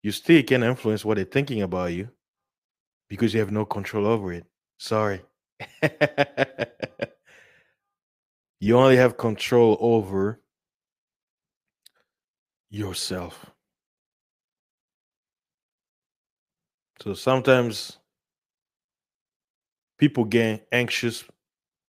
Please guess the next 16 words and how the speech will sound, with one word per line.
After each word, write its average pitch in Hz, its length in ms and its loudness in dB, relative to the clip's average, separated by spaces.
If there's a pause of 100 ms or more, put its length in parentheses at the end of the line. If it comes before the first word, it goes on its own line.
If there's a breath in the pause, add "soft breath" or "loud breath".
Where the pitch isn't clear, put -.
(540)
Some 135 240 0
people 123 220 2
have 110 200 2
heart 127 300 6
attacks. 107 680 -2 (2000)
And 117 180 -4
you, 120 240 0 (460)
the - 80 -2
main, 156 380 2
and 135 320 -2 (400)
watch 185 240 4
this. - 320 -2 (520)
If 202 220 2
you 208 60 -6
talk 220 300 0
to - 100 -6